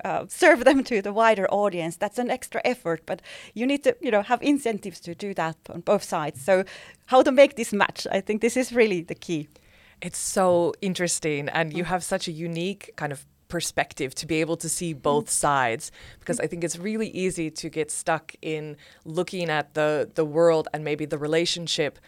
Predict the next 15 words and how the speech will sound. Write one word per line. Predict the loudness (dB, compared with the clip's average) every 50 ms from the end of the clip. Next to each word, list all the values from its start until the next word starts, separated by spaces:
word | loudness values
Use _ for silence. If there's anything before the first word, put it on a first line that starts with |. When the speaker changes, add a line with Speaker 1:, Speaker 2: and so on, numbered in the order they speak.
| _ _
Speaker 2:
from | -2 0 0 2 4
your | 2 4 4
own | 4 4 2 2
perspective | 0 -2 -2 -2 -2 -4 -6 -6 -4 -2 -2 -2 -2 -4 -4 -4
and | -4 -4 -4 -4
Speaker 1:
Mm. | -4
Speaker 2:
forgetting | -4 -2 0 0 0 0 0 0 -2 -4 -8 -8
how | -6 -4 -4 -4 -4 -4 -6 -4
to | -4 -2 -2 -4 -4 -8 -10 -16 -20 -20 -20 _ _
kind | -8 -6 -4 -4
of | -6
see | -6 -8 -8 -6 -4 -4 -2 -4 -2
the | -2 -2
pressures | -2 -2 -4 -6 -4 -4 -2 -2 0 0 0 -2 -2 -2
that | -2 -2 0 -2 -4